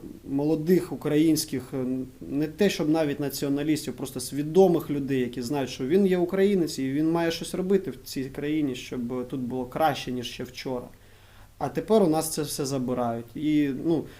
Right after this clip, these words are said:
якщо з-, повертатися до якихось, е, фізичних моментів, ну, це фінансовий момент.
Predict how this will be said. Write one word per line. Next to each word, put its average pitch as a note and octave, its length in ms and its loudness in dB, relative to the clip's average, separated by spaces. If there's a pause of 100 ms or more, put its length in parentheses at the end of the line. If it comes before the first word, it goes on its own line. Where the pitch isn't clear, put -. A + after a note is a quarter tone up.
(140)
якщо F3 260 2
з-, F#3 60 0
повертатися F#3+ 680 2
до E3+ 120 2
якихось, E3+ 400 0
е, D3+ 280 0
фізичних E3+ 640 -2
моментів, C#3 600 0
ну, D3+ 120 0
це C3+ 160 -10
фінансовий C#3+ 580 -2
момент. A#2+ 340 -4